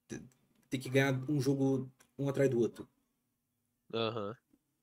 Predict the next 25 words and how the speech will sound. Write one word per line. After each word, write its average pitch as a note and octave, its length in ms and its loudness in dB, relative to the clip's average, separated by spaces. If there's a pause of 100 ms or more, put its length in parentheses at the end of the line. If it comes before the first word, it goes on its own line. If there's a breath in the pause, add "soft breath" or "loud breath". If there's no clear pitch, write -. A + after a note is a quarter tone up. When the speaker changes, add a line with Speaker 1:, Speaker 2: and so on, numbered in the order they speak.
(1300)
Speaker 1:
Então, B2+ 140 -2
se C#3+ 100 4
a C3+ 60 6
Red C#3+ 320 6
ou C#3 80 8
a C#3+ 60 8
N C3 160 4
T C3 120 4
Z B2+ 140 -2
quiserem B2+ 360 0
ir B2+ 40 -6
pra B2 140 -2
final, C3 360 2
eles B2 140 2
vão B2+ 80 0
ter C3 100 -2
que - 120 -8
ganhar B2 220 2
um B2+ 120 2
jogo A#2+ 160 0
sábado C3 480 2
e - 20 0
um C#3 80 -2
jogo C3 200 0
domingo. B2 420 -4